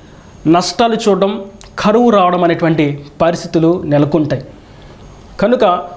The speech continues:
కొనుగోలు, అమ్మకాలు అనేటువంటి విషయంలో మనం గుర్తించేటువంటి మరొక ముఖ్యమైనటువంటి విషయం ఏదనగా,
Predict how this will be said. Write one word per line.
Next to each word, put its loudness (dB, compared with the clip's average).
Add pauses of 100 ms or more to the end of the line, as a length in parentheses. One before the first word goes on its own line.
(240)
కొనుగోలు, 4
అమ్మకాలు 0
అనేటువంటి 0
విషయంలో 0 (200)
మనం 2
గుర్తించేటువంటి 2
మరొక 2
ముఖ్యమైనటువంటి 0
విషయం 2
ఏదనగా, 2